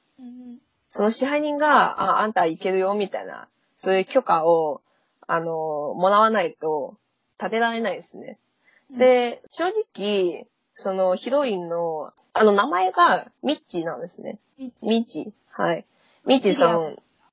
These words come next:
Speaker 2: はいはいはい。そうそうそう。の、あの、旦那さんは、あんまり才能がないんですよね、正直。
Speaker 1: <laughs>
Speaker 2: あの、なのに、なのに、その、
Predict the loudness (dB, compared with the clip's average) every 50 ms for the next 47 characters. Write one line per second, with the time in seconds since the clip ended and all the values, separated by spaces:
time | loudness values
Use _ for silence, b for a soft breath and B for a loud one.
0 | _ _ _ _ _ -4 2 4 4 4 4 0 -4 -6 -12 -12 -10 -6 -6 -6
1 | -6 -8 -12 -14 -14 -16 _ _ _ _ _ _ _ _ -16 -6 0 4 6 6
2 | 6 6 4 2 0 -10 _ -4 -4 -2 -2 -2 0 0 0 0 0 -2 -4 -4
3 | -4 -2 -2 -2 -2 -2 -2 0 2 2 4 4 2 2 0 -6 -10 -6 -4 -4
4 | -4 -6 -6 -8 -8 -8 -8 -8 -6 -6 -6 -6 -6 -8 -8 -8 -10 -12 -14 -16
5 | -16 -18 -18 -18 -14 -8 -6 -6 -4 -4 -6 -10 _ _ -18 -18 -18 _ _ _
6 | _ _ _ _ -4 -2 -2 -2 -2 -2 0 0 -2 -2 -4 -8 -8 -8 -10 _
7 | _ _ b b b b b b b b b 0 2 2 2 2 0 0 0 0
8 | 0 0 0 0 0 0 -2 -2 -4 -4 -2 0 0 0 0 -2 -6 -6 -6 -6
9 | -6 -4 -4 -4 -4 -4 -4 -4 -4 -6 -8